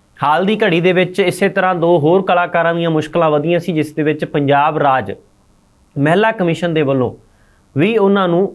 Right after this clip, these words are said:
ਨੋਟਿਸ ਜਾਰੀ ਕੀਤੇ ਗਏ ਨੇ, ਸਪਸ਼ਟੀਕਰਨ ਮੰਗਿਆ ਗਿਆ। ਇੱਕ ਗਾਇਕ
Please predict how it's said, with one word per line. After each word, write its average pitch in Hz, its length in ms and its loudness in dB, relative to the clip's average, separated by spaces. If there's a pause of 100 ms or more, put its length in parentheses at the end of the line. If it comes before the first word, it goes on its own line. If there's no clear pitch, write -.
(120)
ਨੋਟਿਸ 156 420 0
ਜਾਰੀ 156 260 0
ਕੀਤੇ 156 360 -2
ਗਏ 160 120 0
ਨੇ, 165 100 -2
ਸਪਸ਼ਟੀਕਰਨ 170 680 -2
ਮੰਗਿਆ 123 340 0
ਗਿਆ। 113 220 0
ਇੱਕ 135 220 -4
ਗਾਇਕ 139 340 0